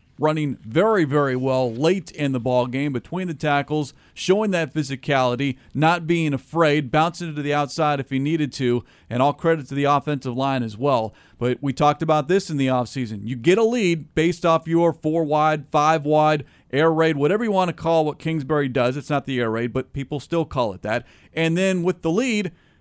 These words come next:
you can be more conventional because you have the lead. You're not forced.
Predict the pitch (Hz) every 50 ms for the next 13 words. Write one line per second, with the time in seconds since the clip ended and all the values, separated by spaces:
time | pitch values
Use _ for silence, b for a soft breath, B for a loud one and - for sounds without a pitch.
0 | b b - 190 185 - 214 175 208 220 208 185 180 196 220 214 220 - 220 214
1 | 254 294 262 - 285 247 185 127 110 - 160 151 - - 262 196 180 156 185 156
2 | 143 156 180 185 185 175 156 156 160 160 170 180 175 160 139 147 156 156 - -
3 | _ - 170 160 170 170 160 151 - -